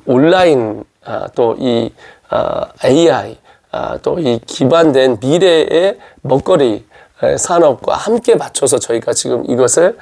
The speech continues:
저희가 개발하고 있지 않습니까? 음, 그래서 이제 모든 것을 온라인, 아, 국제학교를 저희가, 에, 학력 인증을 받아서 지금 다 쓰는 대로, 에, 모든 대학이 다 해주고 있고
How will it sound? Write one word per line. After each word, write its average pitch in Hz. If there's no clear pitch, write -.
저희가 123
개발하고 135
있지 117
않습니까? 127
음, 117
그래서 135
이제 123
모든 151
것을 156
온라인, 147
아, 127
국제학교를 123
저희가, 120
에, -
학력 208
인증을 127
받아서 120
지금 113
다 117
쓰는 208
대로, 147
에, 120
모든 131
대학이 120
다 107
해주고 131
있고 123